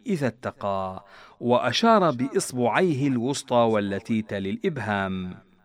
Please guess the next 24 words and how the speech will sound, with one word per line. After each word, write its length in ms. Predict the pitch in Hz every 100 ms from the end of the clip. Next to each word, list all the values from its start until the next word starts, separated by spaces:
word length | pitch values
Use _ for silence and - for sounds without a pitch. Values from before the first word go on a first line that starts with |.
| _ _ _ 113
باب 420 | 196 226 214 156
إصلاح 640 | 165 170 - 120 104 -
الشعر. 800 | 127 127 - 156 101 101 95 92 107 _ _ - - -
حدثني 760 | - 196 180 220 185 151 147
عن 260 | 123 165 117
مالك 440 | 95 98 107 120
عن 200 | 104 117
يحيى 320 | 135 147 156
بن 200 | 139 123
سعيد 420 | 127 147 151 185 165
أن 380 | 165 151 120
أبا 320 | 113 110 104 101
قتادة 640 | - 151 214 196 151 131
الأنصاري 800 | 117 - 120 110 131 135 165 120 95 - - _
قال 280 | 202 214 208
لرسول 640 | 156 123 110 110 196 165
الله 400 | 120 104 104 107
صلى 280 | 143 170 135
الله 420 | 104 104 104 110
عليه 400 | 95 101 98 95
وسلم: 640 | 101 101 - 104 101 98 98 - - - -
"إن 260 | 233 202 147
لي 300 | 123 117 113
جمة 640 | 107 120 107 104 - 104